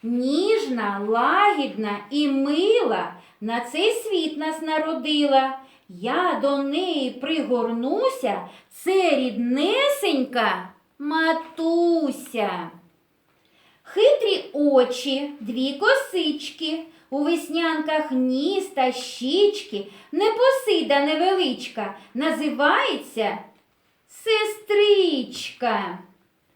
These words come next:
З ним ніколи не сварюся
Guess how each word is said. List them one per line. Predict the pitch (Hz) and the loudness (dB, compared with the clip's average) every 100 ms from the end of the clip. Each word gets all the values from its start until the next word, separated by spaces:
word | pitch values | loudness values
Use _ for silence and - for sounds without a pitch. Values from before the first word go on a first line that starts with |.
| _ _ _ _ | _ _ _ _
З | 247 247 | -12 -2
ним | 339 440 605 440 | 0 2 0 0
ніколи | 330 320 - 302 330 392 | -2 -2 -4 0 2 2
не | 440 392 | 0 -2
сварюся | 392 440 453 349 311 294 302 285 294 | -2 0 2 2 0 -4 0 0 0